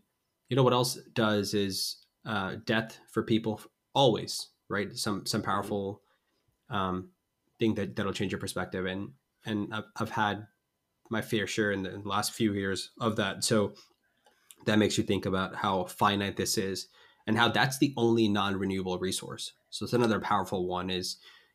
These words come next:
Speaker 1: and you wanna spend it where it matters the most to you, for you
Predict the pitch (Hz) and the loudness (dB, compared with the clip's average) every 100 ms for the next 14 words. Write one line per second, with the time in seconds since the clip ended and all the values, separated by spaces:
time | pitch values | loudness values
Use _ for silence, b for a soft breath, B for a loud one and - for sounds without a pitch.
0 | B 107 113 123 - - 120 113 110 113 | B 6 6 6 4 4 6 6 6 2
1 | _ 113 107 - _ _ 127 110 104 101 | _ -2 -2 -4 _ _ -4 0 2 0
2 | - 113 107 104 104 98 107 101 98 95 | -2 0 2 2 0 0 0 0 -2 -2
3 | - - 113 107 98 95 95 90 - | 0 2 4 2 0 -4 -2 -4 -8